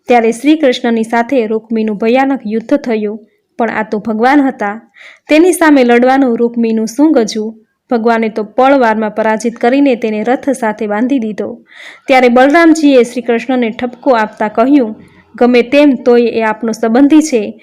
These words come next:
તેની સાથે આવો વ્યવહાર કરતા તને શરમ આવી જોઈએ." આમ કહીને તેમણે જાતે જ રૂક્ષ્મીના બંધનો છોડી નાખ્યા અને રૂક્ષ્મી સામે બે હાથ જોડીને તેનું સન્માન કર્યું. આથી રૂક્ષ્મીએ શોકનો ત્યાગ કરીને મનને બુદ્ધિથી સ્થિર કર્યું.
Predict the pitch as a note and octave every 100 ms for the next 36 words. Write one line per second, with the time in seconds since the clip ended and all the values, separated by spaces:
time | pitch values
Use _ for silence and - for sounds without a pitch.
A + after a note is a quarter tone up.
0 | - _ - D4 F4 E4+ C#4 C4+ C#4 -
1 | A#3 A#3+ A3 A3+ A3+ C4 B3 A3+ G#3+ A3+
2 | G#3+ G#3+ G#3 - A3+ C#4 A#3+ A3 A3 A3
3 | G#3+ G#3 A#3+ - _ _ - - - C#4+
4 | E4+ E4 D4+ D4+ B3+ B3 A#3+ A#3 A3 A#3+
5 | A#3+ D4+ A#3+ A#3+ A#3+ A#3+ C4+ B3 A3+ A3
6 | A#3 C4+ B3 A3+ - B3 C#4 B3+ A#3 A#3
7 | G#3+ G#3+ - - - C4 B3+ B3+ C#4 -
8 | F#4+ F4 E4 C4 A#3+ A3 B3 D4 D4 C#4
9 | A#3 A#3 A3+ B3+ C4+ G#3+ A3+ G#3+ G#3+ -
10 | G#3+ A#3+ C4+ B3+ G#3 G3+ G#3 G#3+ _ _
11 | _ B3 A3 A3+ A3+ A3 A#3+ C4+ B3+ A3
12 | A3+ A3 A3 G#3 A3+ G#3+ - A#3+ C#4+ A#3+
13 | G#3+ - _ _ B3 C#4+ E4 D#4+ A#3 A#3+
14 | - C4+ C#4 B3 A#3 A#3+ C4 D4 C4 A3+
15 | G#3+ A3+